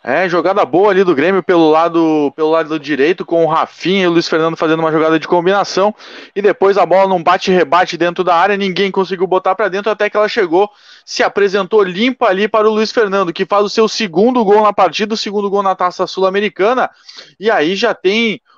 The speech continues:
o, um bom, um bom início de partida, fazendo um be-, um belo gol, o Luiz Fernando fazendo dois a zero e dando agora uma tranquilidade gigantesca pro Grêmio atuar na partida de hoje, Gulis.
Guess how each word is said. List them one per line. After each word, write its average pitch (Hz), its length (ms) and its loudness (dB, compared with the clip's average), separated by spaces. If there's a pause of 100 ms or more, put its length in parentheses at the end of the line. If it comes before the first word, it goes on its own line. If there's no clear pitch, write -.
(120)
o, 147 680 4
um 160 160 -2
bom, 165 200 2
um 139 680 -4
bom 196 200 2
início 190 320 -4
de 208 100 -6
partida, 196 480 -2
fazendo 180 320 -4
um 190 80 -8
be-, 180 220 2
um 165 180 -2
belo 190 340 2
gol, 180 300 2 (300)
o 214 260 -2 (220)
Luiz 208 360 0
Fernando 196 460 0
fazendo 196 360 0
dois 190 240 0
a 180 80 0
zero 180 200 -2
e 160 40 -4
dando 190 160 -2
agora 165 280 0
uma 180 140 -2
tranquilidade 165 760 -2
gigantesca 196 840 -2
pro 190 160 -6
Grêmio 156 320 0 (220)
atuar 175 480 2
na 190 160 -2
partida 190 400 0
de 190 160 -2
hoje, 185 520 2
Gulis. 131 460 -2